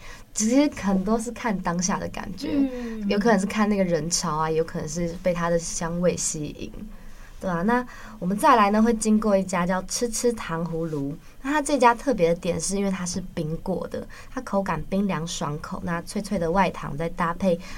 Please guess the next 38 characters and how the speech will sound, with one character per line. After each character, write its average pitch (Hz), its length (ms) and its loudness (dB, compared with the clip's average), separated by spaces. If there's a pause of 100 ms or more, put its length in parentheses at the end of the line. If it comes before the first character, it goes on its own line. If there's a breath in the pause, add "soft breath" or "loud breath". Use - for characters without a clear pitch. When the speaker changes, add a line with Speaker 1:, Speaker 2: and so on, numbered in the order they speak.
Speaker 1:
里 175 120 2
面 214 200 6
多 214 220 2
汁 202 160 -2
鲜 196 380 -2
嫩 190 240 0
的 - 320 -4 (240 loud breath)
水 165 360 -2
果， - 240 0 (380 loud breath)
然 190 100 0
后 196 80 2
在 208 160 2
吃 214 220 -2
了 185 140 0
众 196 180 -2
多 185 140 2
咸 175 240 -2
食 170 200 -2
后， 175 220 -2
这 175 100 -2
样 175 160 0
冰 175 220 0
凉 151 180 0
的 147 120 -4
甜 147 260 -6
点 147 240 -4
解 - 300 -8
腻。 196 200 0 (520 loud breath)
那 143 340 -6
这 185 100 -2
个 170 140 0
我 151 100 -2
会 185 140 0
给 - 180 -4
它 156 200 -4
四 220 240 -2
颗 220 240 2
星。 190 680 -2